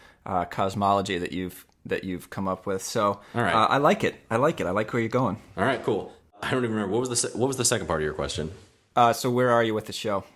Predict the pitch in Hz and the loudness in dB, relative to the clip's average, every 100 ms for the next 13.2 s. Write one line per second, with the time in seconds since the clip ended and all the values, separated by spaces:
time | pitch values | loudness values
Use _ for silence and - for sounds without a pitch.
0 | _ _ _ _ - 120 117 101 85 - | _ _ _ _ -2 0 0 -2 -4 -8
1 | - - - - - 101 110 120 127 95 | -18 -20 -20 -14 -2 0 2 0 -2 -4
2 | 87 85 85 85 82 - - - - 123 | -2 -2 -4 -6 -8 -14 -18 -14 -2 0
3 | 92 - 120 123 120 110 110 107 107 101 | 0 0 0 2 0 0 -2 0 0 0
4 | 98 95 90 87 - - - - - - | -2 -2 0 0 -4 -4 -2 -4 -6 0
5 | 101 104 101 - 82 - - 101 98 95 | 0 0 -2 -2 -4 -2 0 0 -2 -2
6 | 95 98 92 - 92 90 85 76 - - | 0 -2 -4 -4 -2 0 -2 -4 -6 -12
7 | - - 101 - 98 85 - 104 104 123 | -14 -4 -2 0 -2 -2 0 -2 0 -2
8 | 113 - 95 - 90 87 123 127 131 123 | -4 -2 -4 -2 0 0 0 -2 -2 -2
9 | 87 95 95 98 104 90 113 - 135 - | 0 0 0 0 -2 0 0 0 -2 -2
10 | - - - - - - 104 107 139 131 | -6 -8 -12 -20 -18 -2 2 2 0 -4
11 | - 120 117 117 117 - - - - - | -2 -2 0 -4 -6 -14 -18 -20 -20 -20
12 | - - - - 92 92 92 90 90 90 | -20 -20 -20 -8 -2 0 0 0 -2 -2
13 | 90 | -4